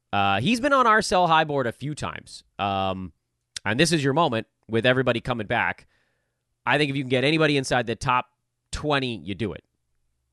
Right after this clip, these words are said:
Uh, 'cause his usage is going to come down. There's just, like, it can't possibly stay where it was. He was alone for a few games, no superstars next to him. This game yesterday was almost like not having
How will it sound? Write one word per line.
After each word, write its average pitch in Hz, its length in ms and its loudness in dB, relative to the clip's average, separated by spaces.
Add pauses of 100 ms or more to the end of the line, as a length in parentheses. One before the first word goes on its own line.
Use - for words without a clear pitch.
(160)
Uh, 85 300 -2 (100)
'cause 107 160 -4
his 127 460 0 (100)
usage 127 540 -4
is 107 100 -4
going 110 240 -2
to 95 60 -6
come 90 200 -8
down. 69 180 -10 (220)
There's 87 160 -6
just, - 300 -14
like, 78 220 -6 (960)
it 104 100 -6
can't 117 240 -4
possibly 98 400 -6
stay 87 200 -10
where 78 160 -10
it 69 60 -14
was. - 280 -16 (800)
He 110 100 -4
was 107 100 -2
alone 117 460 0
for 147 180 -2
a 127 60 -2
few 143 180 -2
games, 127 400 0
no 104 260 -2
superstars 117 600 -6
next 110 220 -6
to 113 120 -6
him. 104 80 -6
This 98 140 -8
game 98 320 -6
yesterday 87 380 -6
was 87 120 -6
almost 90 320 -10
like 92 220 -4
not 95 200 -4
having 92 320 -6